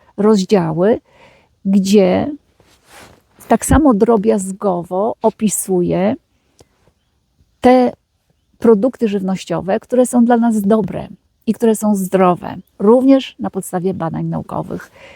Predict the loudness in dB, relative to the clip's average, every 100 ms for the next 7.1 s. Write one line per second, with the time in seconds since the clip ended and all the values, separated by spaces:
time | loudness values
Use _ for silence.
0 | 2 2 4 2 2 4 4 4 2 0
1 | -2 -4 -6 -4 -4 -4 -4 0 0 2
2 | 2 2 -2 _ _ _ _ -4 2 4
3 | 4 2 0 0 -2 -6 -6 -6 -4 -4
4 | -6 -6 -8 -6 -4 -2 -2 0 -2 -2
5 | -2 -2 -6 -12 -14 _ _ -6 0 0
6 | 0 0 2 0 -2 -2 -2 0 -2 -2
7 | -6